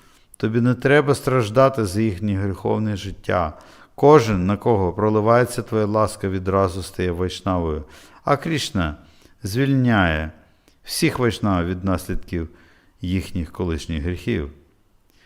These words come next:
Крішна також обіцяє в Бхагавад-гіті вісімнадцять шістдесят шість: «Сарвадхарман паратяджя мам екам шаранам раджа.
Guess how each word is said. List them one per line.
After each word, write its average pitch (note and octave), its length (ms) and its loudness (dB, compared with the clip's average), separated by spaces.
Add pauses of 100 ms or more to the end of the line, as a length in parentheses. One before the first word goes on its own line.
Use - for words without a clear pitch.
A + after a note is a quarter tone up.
(240)
Крішна D3 320 -6
також A#2+ 360 -4
обіцяє G#2+ 460 -4
в G#2 60 -6
Бхагавад-гіті F#2+ 880 -4
вісімнадцять E2+ 640 -6
шістдесят E2+ 580 -8
шість: - 400 -12 (360)
«Сарвадхарман G2+ 960 0
паратяджя F2 680 -6
мам F2 380 -6
екам F2+ 440 -10
шаранам F2 600 -10
раджа. F2 340 -12